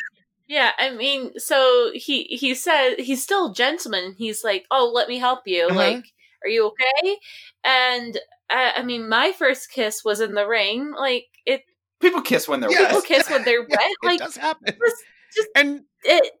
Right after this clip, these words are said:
Speaker 1: just do it.
Speaker 2: and, and, and he, and he, you know, he, he helps her back up, which, you know, I mean, he doesn't know she's a mermaid. Um, she's fine, you know, <laughs> but he doesn't know that. So he helps her back up.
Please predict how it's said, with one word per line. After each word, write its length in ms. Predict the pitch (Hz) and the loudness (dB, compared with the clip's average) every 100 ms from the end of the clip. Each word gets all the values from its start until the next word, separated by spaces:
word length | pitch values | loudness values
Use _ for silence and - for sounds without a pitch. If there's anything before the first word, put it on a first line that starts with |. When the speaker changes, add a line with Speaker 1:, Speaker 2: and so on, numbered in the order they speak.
| - | -2
Speaker 1:
just 100 | 427 - - | -2 -2 0
do 80 | 453 - | 4 6
it. 20 | 277 | 6
Speaker 2:
and, 60 | 262 | 4
and, 120 | 262 | 4
and 140 | 330 254 | 4 4
he, 160 | 247 | 0
and 120 | 247 247 | 0 0
he, 180 | 240 - | -4 -6
you 100 | 247 | -2
know, 100 | 214 | 0
he, 240 | 202 220 214 | -2 -10 -4
he 120 | 214 | 0
helps 240 | 233 262 | 0 0
her 100 | 269 | -4
back 240 | 226 214 202 | 0 0 2
up, 300 | 165 151 - | 0 0 -2
which, 300 | 151 151 - | -4 -4 -2
you 80 | 160 | -2
know, 220 | 120 117 | 0 0
I 60 | 170 | 0
mean, 120 | 165 | -4
he 100 | - | -4
doesn't 240 | 233 139 113 | -4 -4 -6
know 80 | 104 | -12
she's 200 | 104 92 | -12 -14
a 40 | |
mermaid. 400 | 90 95 113 127 | -12 -6 -6 -4
Um, 80 | 156 | -8
she's 180 | - 160 | -8 -4
fine, 280 | 156 - 101 | -6 -6 -10
you 120 | 147 | -4
know, 120 | 143 | -4
<laughs> 280 | 214 262 262 | -4 -8 -4
but 100 | 202 | -2
he 80 | 311 | 2
doesn't 220 | 254 147 | 2 2
know 120 | 127 | -8
that. 220 | 113 107 - 175 - | -4 -6 -6 -14 -6
So 100 | 208 | -4
he 140 | 214 | 0
helps 220 | 233 254 | -2 -2
her 60 | 233 | -6
back 280 | 190 170 180 | -2 -2 0
up. 280 | 185 151 | 0 0